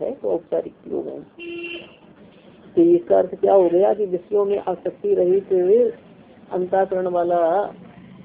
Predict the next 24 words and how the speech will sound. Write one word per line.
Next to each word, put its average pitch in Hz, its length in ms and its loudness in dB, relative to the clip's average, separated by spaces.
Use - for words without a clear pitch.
मनुष्य 180 920 -4
आत्मा 180 400 -4
में 202 220 -4
जो 190 120 2
सुख 185 340 -4
है 214 100 -2
उस - 280 -2
सुख 165 100 -4
को 285 100 -2
प्राप्त - 500 -14
करता - 340 -12
है। - 260 -12
तात्पर्य 202 540 0
है 185 140 -2
कि 220 120 -4
आत्मरूप 220 520 -2
सुख - 240 -4
को 185 100 0
प्राप्त 170 340 -8
करता 156 320 -8
है, 202 300 -6
आत्मरूप 208 420 -2
सुख 175 200 -4
को 320 200 -2